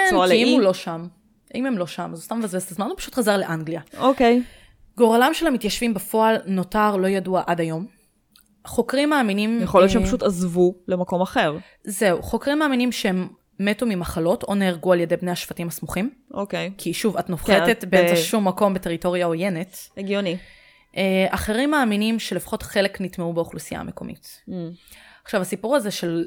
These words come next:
Speaker 2: רואנוק, הוא משמש להרבה כזה תיאוריות קונספירציות וסיפורי אימה.
Speaker 1: כי הגיוני, כי באו לך אנשים, ואחרי שלוש שנים אין אנשים.
Speaker 2: כן.
Speaker 1: לגמרי.
Speaker 2: זה כן.
Speaker 1: ויש לך איזה
Speaker 2: כלום.
Speaker 1: אותיות חשודות.
Speaker 2: והיה לך שם כאילו קרוב ל-מאה איש,
Speaker 1: כן.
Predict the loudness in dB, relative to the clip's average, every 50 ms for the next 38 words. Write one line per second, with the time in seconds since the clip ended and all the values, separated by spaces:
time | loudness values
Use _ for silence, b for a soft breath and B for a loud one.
0 | -6 -6 0 2 2 2 2 2 0 -2 -4 -8 -16 -20 -10 _ -6 -6 -6 -6
1 | -6 -6 -6 -6 -4 -4 -4 -6 -6 -6 -4 -4 -2 -2 -4 -4 -4 -6 -6 -8
2 | -10 -10 -8 -8 -6 -6 -6 -8 -10 -12 -14 -14 -14 -12 -10 -8 -4 -4 -4 -4
3 | -6 -10 -12 -12 -14 -14 -12 _ -4 -2 0 0 0 0 -2 -2 -2 -2 -4 -4
4 | -6 b b b b b b 0 2 2 2 2 0 0 0 -2 -2 -2 -4 -4
5 | -4 -4 0 0 2 2 2 2 2 0 0 -2 -6 -14 -12 -10 -8 -8 -6 -4
6 | -4 -4 -4 -4 -6 -8 -10 -14 _ _ _ _ _ _ _ -8 -6 -2 -2 -2
7 | 0 0 0 0 0 -2 -4 -4 -4 -6 -8 -2 _ 0 0 2 0 0 -2 -2
8 | -6 -8 -12 _ _ _ _ 0 0 0 0 -2 -8 -12 -18 _ _ 0 4 4
9 | 4 4 4 -2 -4 -4 -4 0 0 0 0 2 6 6 6 6 6 2 0 2
10 | 2 4 4 6 6 4 4 2 -2 -8 -4 -4 0 0 0 0 0 2 4 6
11 | 6 6 4 2 -2 -4 -6 -6 -6 -6 -4 -4 -4 -4 -6 -10 -6 -2 -2 0
12 | 0 0 -2 -2 -2 -2 -2 -4 -6 -6 -10 -12 -14 -12 _ -8 -8